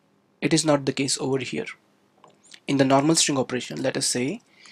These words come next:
we have a string S T R one which has something like this.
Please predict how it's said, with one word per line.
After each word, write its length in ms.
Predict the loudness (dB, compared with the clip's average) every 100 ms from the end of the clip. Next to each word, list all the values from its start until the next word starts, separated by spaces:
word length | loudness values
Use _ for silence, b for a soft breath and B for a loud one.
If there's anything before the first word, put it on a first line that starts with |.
| B B
we 180 | -4 -2
have 220 | -2 -4
a 60 | -4
string 520 | -6 -6 -6 -8 -10 -16 -20 -20 -20 -14
S 140 | -8 -6
T 140 | -4
R 100 | -6 -6
one 280 | -8 -8 -10 -16 B B B B _ -18
which 340 | -6 -4 -4
has 540 | -6 -6 -4 -2 -4 -6 _ -20 _ _ -18
something 380 | -12 -8 -8
like 180 | -8 -10
this. 320 | -14 -12 -12